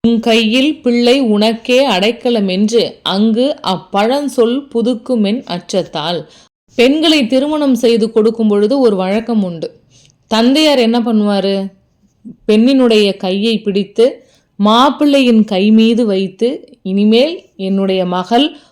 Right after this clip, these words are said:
உங்களுக்கு உரிமையானவள்" என்று ஒப்படைப்பது உண்டு. இப்போ எங்களுக்கெல்லாம் தந்தையாக வீற்றிருப்பவர் யாரு? சிவபெருமான்.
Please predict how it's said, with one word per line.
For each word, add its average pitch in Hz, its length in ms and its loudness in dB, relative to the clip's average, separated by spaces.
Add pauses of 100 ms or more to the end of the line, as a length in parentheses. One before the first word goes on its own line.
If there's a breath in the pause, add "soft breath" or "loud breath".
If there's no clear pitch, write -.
(140 loud breath)
உங்களுக்கு 247 800 4
உரிமையானவள்" 185 920 -2
என்று 202 760 0 (200 loud breath)
ஒப்படைப்பது 226 840 0
உண்டு. 170 500 -4 (360)
இப்போ 226 760 2
எங்களுக்கெல்லாம் 247 1000 0
தந்தையாக 233 680 0
வீற்றிருப்பவர் 214 840 -2
யாரு? 190 600 -4
சிவபெருமான். 180 760 -6